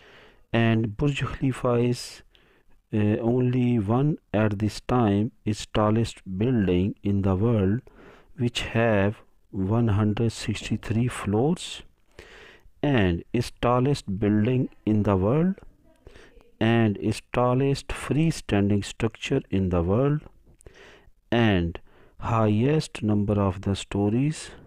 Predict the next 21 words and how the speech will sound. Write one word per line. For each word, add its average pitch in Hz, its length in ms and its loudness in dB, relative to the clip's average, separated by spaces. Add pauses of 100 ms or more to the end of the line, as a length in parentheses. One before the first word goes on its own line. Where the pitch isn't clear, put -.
(200)
of 95 200 -4
the 90 100 0
building 82 560 0 (1160)
and 101 400 2 (340)
highest 101 520 0
occupied 98 720 -2
floor 107 480 0 (360)
in 98 220 0
the 90 140 2
world 107 480 2 (560)
and 90 200 0
highest 95 880 0 (360)
outdoor 104 720 0 (480)
observation 101 960 0 (500)
deck. 80 380 -2 (1300)
And 90 380 0 (500)
Burj 127 320 0
Khalifa 120 520 -2
have 101 320 0
an 98 280 0
other 120 380 0